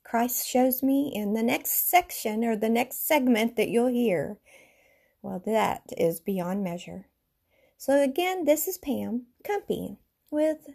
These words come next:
Talking About What I Live and See. And I never expected what happened in my twenties either. Stay tuned for part three, coming next. This is Pam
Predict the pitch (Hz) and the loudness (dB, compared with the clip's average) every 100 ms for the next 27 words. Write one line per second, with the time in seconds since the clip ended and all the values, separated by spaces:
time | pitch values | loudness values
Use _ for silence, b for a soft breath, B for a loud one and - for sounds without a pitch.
0 | _ - 330 339 370 403 - - 285 277 | _ -2 -2 -2 -10 -10 -10 -6 -2 0
1 | 269 - 269 302 349 - - 320 302 262 | 0 -2 -2 -2 -2 -4 -4 -2 2 2
2 | 269 277 277 277 b b b b - 247 | 2 2 -2 -10 b b b b -2 2
3 | 254 254 - - 190 - - 190 _ _ | 4 2 0 0 -2 -2 -14 -18 _ _
4 | _ _ _ _ _ - 190 180 190 190 | _ _ _ _ _ -10 -8 -6 -6 0
5 | 233 285 320 320 349 349 - 294 - - | 0 0 -2 -4 -2 0 -2 -4 -6 -2
6 | 226 202 - - - - - _ _ _ | -2 -2 -6 -8 -8 -8 -14 _ _ _
7 | _ _ _ _ _ - 175 185 175 170 | _ _ _ _ _ -8 -6 -4 -4 -4
8 | 180 165 165 170 - 269 294 - 170 - | -6 -6 -6 -6 0 2 4 0 -6 -10
9 | - 196 170 165 - - 196 _ _ - | -8 -6 -6 -6 -10 -14 -18 _ _ -12
10 | - - 202 220 339 311 190 190 190 185 | -6 0 0 2 0 0 -2 -4 -6 -4
11 | 202 233 - 285 226 156 - - _ _ | -4 -4 -4 0 0 0 -6 -14 _ _
12 | _ _ - 330 233 - 190 - _ _ | _ _ -2 0 0 -2 -10 -16 _ _
13 | _ _ _ _ 170 151 - - - - | _ _ _ _ -8 -8 -10 -10 -8 -6
14 | - _ _ 226 240 - - 330 349 370 | -10 _ _ 0 2 0 -4 -4 -2 -2